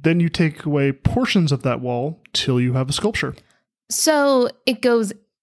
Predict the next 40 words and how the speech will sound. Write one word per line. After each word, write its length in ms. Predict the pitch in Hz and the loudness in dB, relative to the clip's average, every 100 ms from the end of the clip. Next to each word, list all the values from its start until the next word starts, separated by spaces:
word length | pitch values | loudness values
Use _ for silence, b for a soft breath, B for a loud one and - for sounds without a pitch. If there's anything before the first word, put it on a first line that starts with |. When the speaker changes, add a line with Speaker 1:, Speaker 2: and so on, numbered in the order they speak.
| - | -2
Speaker 2:
inward, 680 | 339 359 349 349 349 330 - | 0 2 0 0 0 -4 -2
not 480 | 233 247 240 233 240 _ _ _ | 0 2 2 0 -4 _ _ _
outward. 600 | 233 202 180 - 147 139 127 | -2 -2 -8 -8 -4 -2 0
Speaker 1:
Bingo. 460 | 135 123 - 185 - _ | -2 -4 -12 -16 -20 _
Speaker 2:
Hmm. 100 | 254 | -2
Speaker 1:
Um, 280 | 135 127 120 | 0 -2 -4
so 280 | - 135 - | -2 -2 -2
I, 240 | 139 139 - | -4 -4 -4
I 120 | 147 | 0
have 180 | 170 175 | 0 2
definitely 300 | 269 269 269 | -2 0 0
read 200 | 202 190 | 2 2
a 40 | 151 | 2
number 380 | 151 180 160 | 2 2 2
of 100 | 143 | 0
expert 340 | 135 - - 139 | -2 -6 -4 -4
opinions 520 | - 135 131 131 - | -4 -4 -4 -2 -4
talking 640 | - - 185 - 151 147 147 | -4 -2 -2 2 2 0 -2
about 460 | 139 143 139 151 | 0 0 -2 -4
the 80 | 143 | -2
God 260 | 147 135 - | 0 -2 -4
King 220 | 139 131 | -4 -4
theory. 440 | - 147 165 185 B B B B B _ _ _ _ | -2 0 0 0 B B B B B _ _ _ _
I'm 340 | - 175 214 202 | 2 2 2 0
just 220 | 190 175 | 0 0
not 220 | 165 160 | -2 -2
certain 280 | 165 - 135 | -4 -4 -8
about 240 | - - | -8 -6
it. 120 | - - _ _ | -8 -10 _ _
Speaker 2:
I 140 | 370 392 | -4 -2
think 260 | 453 523 | -2 -2
there's 180 | 523 466 | -2 0
a 80 | 370 | 2
lot 200 | 302 294 | 2 0
of 120 | 240 | 0
logic 520 | 220 208 202 202 277 - | 0 0 0 -2 -6 -4
to 340 | 294 262 247 220 | 0 2 0 0
the 460 | 214 220 208 208 214 | 0 2 2 0 -4
God 380 | 202 202 202 208 | -2 0 0 -4
King 340 | - 214 202 | -4 -2 -2